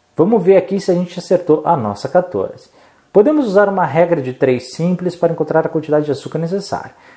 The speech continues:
Quatro farinhas de chi-, de farinha, três de açúcar, doze de farinha e um pra açúcar. Aplica multiplicando em cruz, né? Quatro tá pra três, assim como doze está pra x. Então fica quatro vezes x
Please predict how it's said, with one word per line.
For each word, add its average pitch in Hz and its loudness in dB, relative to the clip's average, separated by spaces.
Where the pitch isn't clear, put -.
Quatro 117 0
farinhas 95 -12
de - -16
chi-, 160 -6
de 120 -12
farinha, 135 -2
três 196 6
de 110 -14
açúcar, 160 -4
doze 156 2
de 156 -16
farinha 107 -2
e 175 -4
um 143 -6
pra 147 0
açúcar. - -8
Aplica 190 -2
multiplicando 160 0
em 175 -2
cruz, - -14
né? 117 -8
Quatro 147 0
tá 135 0
pra 180 0
três, 170 2
assim 180 -6
como 180 -6
doze 127 0
está 143 -2
pra 170 0
x. - -10
Então 175 4
fica 165 -4
quatro 127 -2
vezes 120 -8
x 202 0